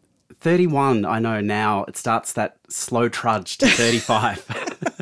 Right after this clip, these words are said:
<laughs> I remember, uh, all those years ago.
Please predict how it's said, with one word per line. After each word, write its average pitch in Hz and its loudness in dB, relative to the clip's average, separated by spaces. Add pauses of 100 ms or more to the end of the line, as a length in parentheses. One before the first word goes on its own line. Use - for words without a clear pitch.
(340)
<laughs> 214 -2
I 147 8
remember, 113 0
uh, 101 0
all 120 2
those 120 2
years 117 2
ago. 135 0